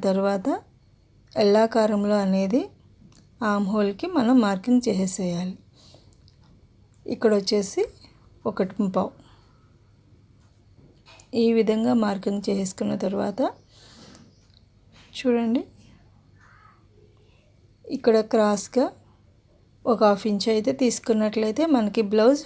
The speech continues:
ఫినిషింగ్ అనేది చాలా నీట్‌గా ఉంటుందండి. జాయిన్ చేసిన తర్వాత పొడవు రాకుండా అనేది చాలా నీట్‌గా అయితే ఉంటుంది. ఇప్పుడైతే మనం బ్యాక్ పార్ట్ ఏ విధంగా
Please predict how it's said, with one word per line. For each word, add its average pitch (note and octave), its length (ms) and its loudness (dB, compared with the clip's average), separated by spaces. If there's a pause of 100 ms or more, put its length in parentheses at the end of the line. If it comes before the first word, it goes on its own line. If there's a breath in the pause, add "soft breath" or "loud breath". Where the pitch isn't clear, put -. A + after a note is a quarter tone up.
ఫినిషింగ్ A3 520 2
అనేది G#3 280 -2 (120)
చాలా G#3 460 2
నీట్‌గా G#3 400 -2
ఉంటుందండి. G3 640 -2 (1800 loud breath)
జాయిన్ A#3+ 420 4
చేసిన B3+ 380 2
తర్వాత G#3 500 0 (160)
పొడవు G#3 300 2
రాకుండా G#3 460 -2
అనేది G3 320 -2 (120)
చాలా G#3+ 260 0 (320)
నీట్‌గా G#3 400 0
అయితే G3+ 260 0
ఉంటుంది. F#3 320 -4 (220)
ఇప్పుడైతే G3+ 440 -2 (580 loud breath)
మనం B3 280 2
బ్యాక్ G3+ 300 0
పార్ట్ G#3+ 260 -2 (140)
ఏ G#3 120 2
విధంగా G#3 420 -2